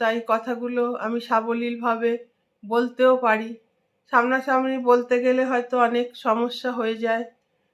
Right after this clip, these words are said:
চোখে জল এসে যেত। এই আর কি, আজকের ভিডিওটা এইভাবেই আমি সাজিয়েছি। যদি ভালো লাগে তোমাদের, তাহলে ভালো লাগবে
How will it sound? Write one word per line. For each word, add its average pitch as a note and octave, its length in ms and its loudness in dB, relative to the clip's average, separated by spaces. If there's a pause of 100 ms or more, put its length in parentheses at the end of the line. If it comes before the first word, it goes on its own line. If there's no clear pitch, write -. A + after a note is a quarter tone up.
(120)
চোখে A3 260 -8 (100)
জল A#3 200 4 (120)
এসে A#3 160 -10 (100)
যেত। A3 220 -8 (2000)
এই D#4 200 4 (140)
আর D#4+ 80 6 (120)
কি, D#4+ 120 2 (260)
আজকের B3+ 340 0 (100)
ভিডিওটা C4+ 580 2 (320)
এইভাবেই B3+ 500 -2 (100)
আমি B3+ 160 -2
সাজিয়েছি। A#3+ 720 -2 (800)
যদি A#3 220 -6 (120)
ভালো A3+ 200 2 (140)
লাগে A3 320 0
তোমাদের, A3+ 520 -4 (680)
তাহলে A3+ 280 -4 (140)
ভালো A3 200 -2 (120)
লাগবে A3 360 -4